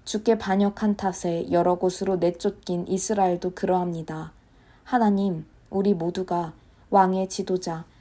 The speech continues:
우리 조상들도 온 세상의 웃음거리가 되고 말았습니다. 당연한 일입니다. 우리는 죄인이기 때문입니다. 우리 하나님이신 주의 자비만이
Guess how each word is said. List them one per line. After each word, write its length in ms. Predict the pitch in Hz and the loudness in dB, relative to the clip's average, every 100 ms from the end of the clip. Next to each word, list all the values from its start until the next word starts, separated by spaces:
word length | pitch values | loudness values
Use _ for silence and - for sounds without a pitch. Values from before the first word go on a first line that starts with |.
| - | -8
우리 240 | - 214 226 | 0 2 2
조상들도 840 | 220 208 233 220 196 185 165 160 165 _ - | 0 0 0 2 0 -2 -6 -8 -12 _ -4
온 300 | - 226 233 | 4 6 6
세상의 460 | 233 269 269 240 226 | 2 0 0 2 2
웃음거리가 720 | - 202 240 220 208 202 196 | 0 0 -2 0 0 2 0
되고 220 | 190 185 | 0 -2
말았습니다. 800 | 175 165 180 - 185 170 160 156 156 - - - | 0 0 -2 -4 -6 -6 -8 -10 -14 -20 -20 -4
당연한 500 | - 190 190 185 175 | 0 2 2 2 0
일입니다. 600 | 170 180 170 165 160 156 - - - | 0 -2 -2 -6 -10 -12 -18 -20 -8
우리는 380 | - 214 220 220 | 2 4 6 4
죄인이기 540 | 214 214 220 214 190 185 | 4 4 6 4 2 0
때문입니다. 760 | 214 202 190 175 165 160 160 - - - _ _ _ _ - _ _ - _ _ _ _ - | 2 2 0 -4 -6 -8 -10 -18 -20 -20 _ _ _ _ -20 _ _ -20 _ _ _ _ 0
우리 180 | 226 | 4
하나님이신 760 | 247 262 262 247 226 214 226 214 | 6 6 4 4 2 0 0 -2
주의 300 | - 202 196 | 2 2 2
자비만이 640 | 196 185 202 196 175 170 | -2 -2 0 0 0 -4